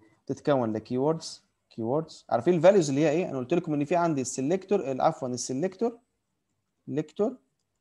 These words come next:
بتكون من property، property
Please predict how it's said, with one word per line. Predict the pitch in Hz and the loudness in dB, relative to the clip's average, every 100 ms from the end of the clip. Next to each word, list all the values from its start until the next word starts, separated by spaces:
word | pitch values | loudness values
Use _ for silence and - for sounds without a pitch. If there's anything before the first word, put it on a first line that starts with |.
| _ _ _ _ _ _ _ - | _ _ _ _ _ _ _ -12
بتكون | 131 - 156 151 | -2 4 6 6
من | 139 135 123 | 4 0 0
property، | 123 127 185 190 220 233 233 _ _ _ _ _ _ _ _ _ _ _ _ _ 147 | 0 2 4 2 0 -2 -4 _ _ _ _ _ _ _ _ _ _ _ _ _ -2
property | 156 170 - | 0 0 -4